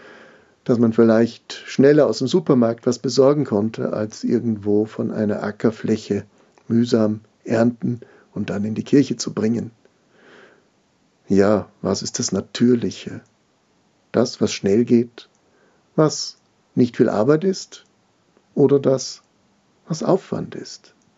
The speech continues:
In diesem Jahr haben wir besonders unsere Beete gepflegt und wir haben festgestellt, bei uns zu Hause, manches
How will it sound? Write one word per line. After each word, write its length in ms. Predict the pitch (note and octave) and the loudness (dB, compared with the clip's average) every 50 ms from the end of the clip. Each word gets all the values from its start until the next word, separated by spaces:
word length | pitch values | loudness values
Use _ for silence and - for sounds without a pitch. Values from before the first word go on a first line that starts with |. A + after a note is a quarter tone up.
| _ _ _ _ _ - - | _ _ _ _ _ -4 -2
In 100 | - B2+ | 0 2
diesem 240 | D#3+ F3 G#3 F3 | 4 4 4 4
Jahr 380 | B2+ A#2 G2+ G2 B2+ D3 C#3+ - _ _ - - - - - - - _ _ _ _ _ _ _ _ _ | 4 4 4 2 2 0 -2 -6 _ _ -20 -20 -20 -20 -20 -20 -20 _ _ _ _ _ _ _ _ _
haben 320 | - C#3+ C3+ C3 C#3+ C#3 | 2 2 2 2 2 4
wir 380 | C3 C3+ C3+ C3 C3 C3 B2+ - - _ _ _ _ _ | 4 6 6 6 6 4 2 -2 -6 _ _ _ _ _
besonders 880 | - B2 G#2+ G#2+ G#2+ A2+ A2+ A2+ A#2+ A#2+ A2+ - - - - - - - - _ _ _ | 0 2 4 4 4 4 4 4 4 2 0 -2 -8 -10 -12 -12 -14 -16 -20 _ _ _
unsere 280 | - D#3+ C3+ B2+ D3+ D3+ | -2 -2 0 2 0 0
Beete 540 | - - - B2 A#2+ A#2+ A#2 - - A2+ A2 | 0 2 4 4 4 4 2 0 -2 0 0
gepflegt 1000 | A2 A#2+ - - - - A#2+ A2 A2 G#2+ G#2 G#2 - - _ - - - - _ _ _ _ _ _ _ _ _ _ _ _ _ _ _ - | 0 -2 -4 -8 -6 -2 0 2 2 0 0 -4 -10 -20 _ -20 -20 -20 -20 _ _ _ _ _ _ _ _ _ _ _ _ _ _ _ -2
und 600 | - C3 A#2+ A2+ A2+ A2+ A2+ - - - - - _ _ _ _ _ _ _ _ _ _ _ | 2 2 4 4 2 0 -4 -10 -18 -18 -20 -20 _ _ _ _ _ _ _ _ _ _ _
wir 100 | - C#3 | 2 2
haben 100 | B2+ B2+ | 2 2
festgestellt, 800 | A#2 C3 A#2 A2+ - - - B2+ - - C3 C3 C#3 C#3+ - - _ _ - - - - - - _ _ _ _ _ _ _ _ _ _ _ _ _ _ _ | 2 2 2 2 0 -2 -4 -4 0 2 2 2 2 0 -4 -12 _ _ -20 -20 -20 -20 -20 -20 _ _ _ _ _ _ _ _ _ _ _ _ _ _ _
bei 140 | - A2+ G#2 | 2 4 4
uns 260 | G#2 B2 D3+ D3 - | 4 4 2 -2 -4
zu 180 | - - A2+ G#2+ | -2 0 0 2
Hause, 440 | G#2 G2+ A#2+ B2 A#2+ C3 A#2+ A#2 A#2 - _ _ _ _ _ _ _ _ _ _ _ _ | 2 2 0 2 2 2 0 0 -2 -6 _ _ _ _ _ _ _ _ _ _ _ _
manches 680 | - A2+ G#2+ G2+ G#2+ - G#2+ G2+ - - - - - | 0 0 0 0 0 -2 -2 -2 -2 -6 -8 -10 -14